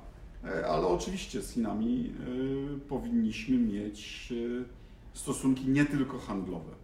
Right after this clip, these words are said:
bo to jest, e, no, w końcu dzieli nas od Chin tylko jeden sąsiad. Ank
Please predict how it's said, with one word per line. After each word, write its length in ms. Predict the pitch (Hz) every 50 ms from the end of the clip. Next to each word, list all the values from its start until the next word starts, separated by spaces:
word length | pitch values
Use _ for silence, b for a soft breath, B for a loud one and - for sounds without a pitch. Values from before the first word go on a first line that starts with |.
| - -
bo 200 | - 101 104 104
to 220 | - - - 120
jest, 440 | 117 113 113 110 - - - - -
e, 240 | 110 107 107 110 110 107 - - B B B B B - -
no, 160 | - - - -
w 100 | - -
końcu 320 | - 104 104 - - -
dzieli 260 | 113 107 113 113 123 123
nas 280 | 117 113 110 - -
od 140 | - 127 -
Chin 320 | - - - 98 101 113
tylko 320 | - - - 98 - - -
jeden 260 | 87 87 90 214 226
sąsiad. 360 | - - 113 90 - - - - - - - - - - - - - - - - - - - - - - - - - - - - B B B B B B B B B B B B B B B B B - - - - - - - - - - - - - - - - -
Ank 440 | 117 123 135 147 160 160 160 160